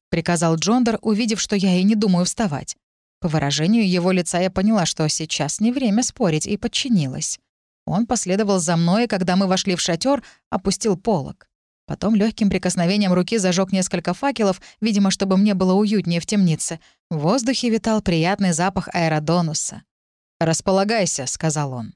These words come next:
«Спи». «Вот ещё». «Что там происходит?» — спросила я.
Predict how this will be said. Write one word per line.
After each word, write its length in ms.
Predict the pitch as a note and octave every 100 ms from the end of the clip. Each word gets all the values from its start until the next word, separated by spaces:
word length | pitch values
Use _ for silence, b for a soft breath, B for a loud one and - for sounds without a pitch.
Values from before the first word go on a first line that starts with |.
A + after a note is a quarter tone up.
| _
«Спи». 420 | - - A3+ D3+ _ _ _ _ _ _ _
«Вот 420 | C4+ G#3 F3+ D3+
ещё». 480 | D3+ D#3 - - D#3+ - _ _ _ _ _
«Что 300 | - - F#3
там 160 | G#3 G#3+
происходит?» — 640 | C#4 D4+ - G3 D3+ D3+
спросила 480 | - F3+ E3+ F3 E3+
я. 260 | E3+ E3